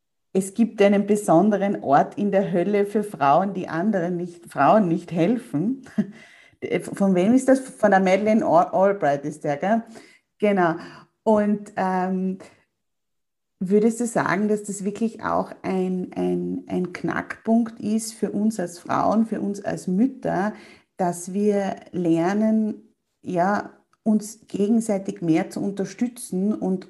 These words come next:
offener miteinander zu sein, um eben, ja, genau diese Dinge aufzuklären oder uns auch das Gefühl zu geben, dass wir nicht alleine sind mit all diesen Themen?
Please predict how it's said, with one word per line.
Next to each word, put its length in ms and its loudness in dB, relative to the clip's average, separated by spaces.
offener 480 0
miteinander 680 -2
zu 120 -8
sein, 540 -2
um 260 8
eben, 800 0
ja, 400 0
genau 440 2
diese 320 -2
Dinge 380 0
aufzuklären 1080 -2
oder 400 0
uns 160 -4
auch 180 0
das 200 -6
Gefühl 400 0
zu 140 0
geben, 300 0
dass 180 -4
wir 60 -2
nicht 280 -2
alleine 520 -2
sind 260 -2
mit 220 -6
all 180 -4
diesen 360 -6
Themen? 580 -2